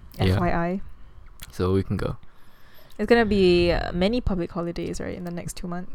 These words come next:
Speaker 1: Yeah.
Speaker 2: Yeah.
Speaker 1: What, what, what have you got planned for the weekend?
Speaker 2: This weekend? Uh, not much, really. I can't think of anything. Maybe I'll go get my nails done.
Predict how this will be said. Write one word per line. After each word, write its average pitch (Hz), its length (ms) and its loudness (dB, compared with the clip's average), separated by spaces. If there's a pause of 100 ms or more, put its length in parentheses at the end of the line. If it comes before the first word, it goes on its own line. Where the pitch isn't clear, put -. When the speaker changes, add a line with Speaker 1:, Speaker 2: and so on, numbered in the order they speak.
Speaker 1:
Yeah. 104 420 4
Speaker 2:
Yeah. 202 400 -4 (560)
Speaker 1:
What, 113 200 12
what, 107 160 10
what 110 120 8
have 113 80 6
you 110 100 8
got 98 140 8
planned 101 240 12 (360)
for - 60 6
the 202 80 8
weekend? 202 300 6
Speaker 2:
This 220 100 2
weekend? 214 580 0
Uh, 233 500 2 (340)
not 277 180 0
much, 208 340 2
really. 180 520 2 (580)
I - 40 -8
can't 262 220 -2
think 262 180 0
of - 100 2
anything. 175 560 -2 (1900)
Maybe 180 180 2
I'll 180 80 6
go 175 100 6
get 175 140 2
my 180 120 4
nails 185 320 2
done. 175 320 -2